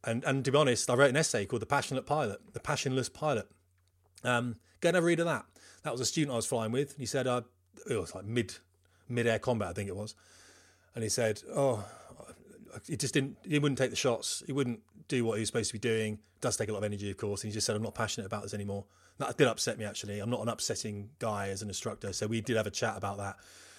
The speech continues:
And, and when I mean that, I mean, we sat down and we had a chat. It's like, this is not open for discussion. This is how it is, unfortunately. You know, you are employed by Her Majesty's Royal Air Force.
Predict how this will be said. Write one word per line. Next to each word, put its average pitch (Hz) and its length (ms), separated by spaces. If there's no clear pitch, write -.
And, 131 160
and 135 240
when 156 100
I 151 60
mean 147 300
that, 98 180
I 104 80
mean, 110 380
we 120 100
sat - 280
down 107 220
and 104 60
we 107 80
had - 340
a 107 60
chat. 101 320
It's - 100
like, 113 160
this 117 140
is 107 120
not 113 220
open 104 300
for 107 100
discussion. 104 460
This 107 180
is 98 60
how 104 220
it 98 60
is, 98 200
unfortunately. 98 680
You 113 60
know, 101 240
you 117 220
are 117 120
employed 107 380
by 120 180
Her 110 80
Majesty's 101 320
Royal 101 180
Air 98 80
Force. 101 320